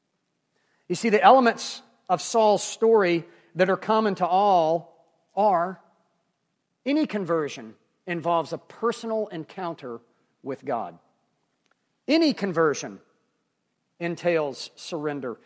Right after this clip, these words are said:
Any conversion entails a call to repentance and faith. Any conversion requires a summons to service. And by the way, when we think about this idea of encounter, surrender,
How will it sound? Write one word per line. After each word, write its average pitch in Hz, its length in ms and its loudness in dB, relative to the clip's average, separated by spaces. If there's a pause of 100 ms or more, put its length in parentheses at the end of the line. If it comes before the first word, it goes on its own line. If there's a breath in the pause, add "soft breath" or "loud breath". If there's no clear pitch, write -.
(200 soft breath)
Any 320 300 2
conversion 175 720 -2 (640)
entails 165 840 -4 (600)
a 160 100 -4
call 160 400 0
to - 140 -10
repentance 151 680 -8 (380)
and 147 180 -8
faith. 147 360 -4 (100)
Any 285 500 2 (180)
conversion 151 680 -4 (640)
requires 151 840 -4
a 147 100 -8
summons 139 800 -12 (440)
to 147 60 -10
service. 127 580 -12 (180 soft breath)
And 185 160 -2
by 233 200 6
the 220 80 4
way, 190 360 2 (160)
when 190 180 2
we 190 100 6
think 247 240 -2
about 233 200 6
this 196 180 -4
idea 190 440 4
of 170 180 4
encounter, 165 680 -4 (180 soft breath)
surrender, 175 640 0